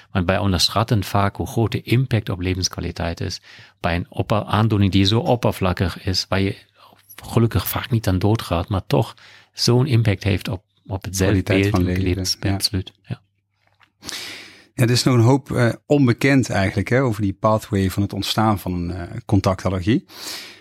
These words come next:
Speaker 2: Wat zijn de huidige inzichten? Hoe denken we er nu over hoe dat, hoe dit exact ontstaat op celniveau?
Speaker 1: Ja, <clears throat> het, het, er zijn bepaalde genetische risicofactoren.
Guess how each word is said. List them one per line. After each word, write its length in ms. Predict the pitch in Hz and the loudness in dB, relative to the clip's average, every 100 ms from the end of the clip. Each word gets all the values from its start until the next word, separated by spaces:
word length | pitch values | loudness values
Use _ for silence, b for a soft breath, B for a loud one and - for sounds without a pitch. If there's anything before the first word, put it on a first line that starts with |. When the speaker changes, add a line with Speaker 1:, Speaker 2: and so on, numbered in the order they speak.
| B _ - | B _ -2
Speaker 2:
Wat 220 | 120 151 | 0 2
zijn 280 | - 143 135 | 2 4 4
de 340 | 131 123 123 90 | 4 4 2 0
huidige 400 | 117 123 110 - | 0 2 0 2
inzichten? 540 | 151 127 95 90 101 | 4 4 4 0 0
Hoe 300 | 95 117 131 | 4 4 4
denken 360 | 120 123 - 113 | 4 2 0 0
we 60 | |
er 100 | 110 | 2
nu 200 | 107 120 | 4 4
over 220 | 107 107 | 2 0
hoe 80 | 104 | 0
dat, 140 | 107 98 110 | -2 -2 -2
hoe 120 | 107 | -2
dit 280 | 104 - - 92 | -2 -8 -20 -16
exact 340 | 101 110 98 | -6 -4 0
ontstaat 440 | 98 - 123 98 90 | 0 2 0 0 -2
op 100 | - | -2
celniveau? 520 | 113 104 85 - - _ _ - B B B B B B | 0 0 -2 -10 -20 _ _ -16 B B B B B B
Speaker 1:
Ja, 300 | - 107 - | -2 0 0
<clears throat> 380 | - 165 123 101 | 2 2 2 -2
het, 180 | 127 - - - | -8 -10 -16 -8
het, 200 | - 113 - - _ - | -6 -6 -8 -20 _ -4
er 180 | 123 | 0
zijn 240 | 117 127 143 | 2 2 2
bepaalde 460 | 123 131 135 139 | 0 0 0 0
genetische 600 | 117 113 113 117 117 - 101 | 0 2 2 2 0 2 4
risicofactoren. 1080 | 92 90 98 87 - 78 87 78 78 87 | 4 2 2 -2 -4 -6 -4 -4 -6 -10